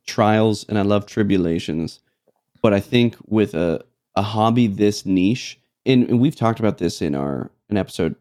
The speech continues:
I think our pipe dreams a couple episodes ago, we are way too modern. Like, I, I genuinely believe that eventually pipe smoking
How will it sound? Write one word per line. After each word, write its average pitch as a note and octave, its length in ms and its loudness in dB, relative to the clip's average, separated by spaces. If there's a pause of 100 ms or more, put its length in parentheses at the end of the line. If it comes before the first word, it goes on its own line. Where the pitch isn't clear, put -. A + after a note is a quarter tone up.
(260)
I G#2 40 -4
think C3 140 0
our A2+ 60 0
pipe G2 240 -2
dreams D#2+ 240 -2
a - 40 -16
couple E2 240 -4
episodes C#2 360 -6
ago, B1+ 300 -8 (280)
we C3 200 4
are E3 100 4
way G#2+ 220 4
too G#2 360 0
modern. C#2 500 -4 (500)
Like, D2 260 -10
I, G#2+ 300 2
I G#2+ 100 2
genuinely A#2+ 640 2
believe G2+ 520 2
that E2 160 -4
eventually C3 580 0
pipe G#2+ 220 -2
smoking F#2 640 -4